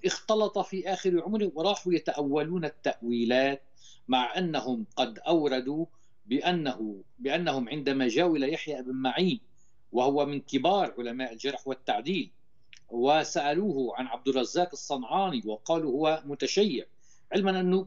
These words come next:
كما ذكرنا دائماً عبد الرزاق الصنعاني، آه، لم يكن شيعي المذهب، آه، كان يفضل، آه، آه، أبا بكر وعمر حتى على علي إلى هذه الدرجة، ولكنه كان يقول: "لا تقذروا مجالسنا"، بذكر ابن أبي سفيان.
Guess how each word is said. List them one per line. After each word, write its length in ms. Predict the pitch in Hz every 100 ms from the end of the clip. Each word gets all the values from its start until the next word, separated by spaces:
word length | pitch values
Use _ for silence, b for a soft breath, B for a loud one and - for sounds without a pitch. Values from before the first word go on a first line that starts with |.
| -
كما 220 | 190 165
ذكرنا 420 | 139 139 160 139
دائماً 380 | 123 147 147 135
عبد 160 | 120
الرزاق 320 | 120 120 143 147
الصنعاني، 640 | - 131 113 135 156 175 - b b -
آه، 260 | 123 123 123
لم 260 | 131 175 175
يكن 260 | 175 143
شيعي 500 | 127 - 120 139 123
المذهب، 500 | 113 120 151 139 180 - - - - -
آه، 840 | 113 117 120 117 117 117 113 113 -
كان 460 | 147 143 123 113 92 107
يفضل، 540 | 107 165 127 117 104 92 - -
آه، 40 |
آه، 540 | 113 110 - 120 113 117
أبا 160 | 110
بكر 360 | 107 135 - 135
وعمر 400 | 107 98 120 127
حتى 340 | - 131 -
على 220 | 110 107 104
علي 300 | 95 127 143
إلى 120 | 104
هذه 240 | 110 120 117
الدرجة، 540 | 104 135 160 170 185 B B B B -
ولكنه 720 | 170 214 214 226 202 190 190 -
كان 220 | 202 196
يقول: 480 | 190 170 - 196 175
"لا 100 | 180
تقذروا 600 | 180 - 190 147 170 160
مجالسنا"، 560 | 156 139 156 175 185
بذكر 380 | 180 175 190 190
ابن 140 | 180 170
أبي 160 | 143
سفيان. 360 | 127 123 -